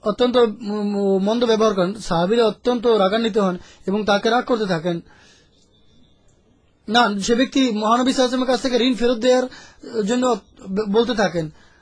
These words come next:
নবী করিম সাল্লাল্লাহু আলাইহি ওয়াসাল্লাম বলেন, "এই ব্যক্তিকে, এই ব্যক্তিকে কিছু বলো না।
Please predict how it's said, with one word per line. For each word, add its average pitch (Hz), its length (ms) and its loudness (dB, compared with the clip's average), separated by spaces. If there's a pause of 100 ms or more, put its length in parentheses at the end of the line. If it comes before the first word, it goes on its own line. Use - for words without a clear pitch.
(100)
নবী 180 200 2
করিম - 0 -
সাল্লাল্লাহু 196 80 0
আলাইহি 208 160 0
ওয়াসাল্লাম 208 200 0
বলেন, 220 240 2
"এই 208 200 2
ব্যক্তিকে, 220 520 2 (1120)
এই 208 180 2
ব্যক্তিকে 220 640 2 (360)
কিছু 220 200 0
বলো 226 200 4
না। 233 220 -2